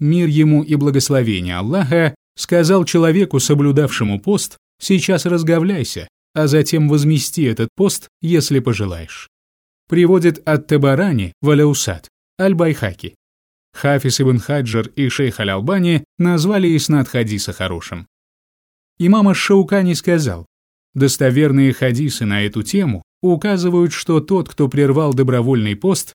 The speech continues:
не обязан его возмещать. И это мнение большинства учёных». Приводится в Найлюль Аутар. Но лучше всего не прерывать начатое благое дело и доводить его до конца.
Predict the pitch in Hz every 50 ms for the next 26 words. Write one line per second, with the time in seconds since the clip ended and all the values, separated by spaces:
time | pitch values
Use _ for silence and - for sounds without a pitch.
0 | _ _ - 165 180 175 170 160 190 208 175 120 107 104 101 101 117 117 120 113
1 | 110 117 123 151 160 - - - 92 85 - - - - _ _ _ _ _ _
2 | _ - 151 147 147 139 143 143 135 135 143 147 143 135 135 131 127 123 131 123
3 | - - 139 127 - - 123 123 120 127 127 - - 123 95 85 85 82 - -
4 | _ _ _ _ _ _ _ _ _ _ - 160 175 170 190 202 180 175 165 160
5 | - 165 156 143 151 151 151 143 139 135 131 120 113 104 98 92 - 85 78 -
6 | - - _ _ _ _ _ _ _ _ _ _ _ _ _ _ _ 170 196 208
7 | 214 240 233 202 - - 214 - - - 202 208 202 196 190 175 - 190 190 185
8 | 185 180 180 214 190 135 - - 120 120 120 117 - 117 - 110 110 110 113 120
9 | 117 113 117 123 113 104 107 107 175 208 202 185 180 165 - - _ - 175 170
10 | 160 160 160 165 160 151 160 143 - - 151 143 135 135 123 123 113 120 110 107
11 | 101 - - 90 80 -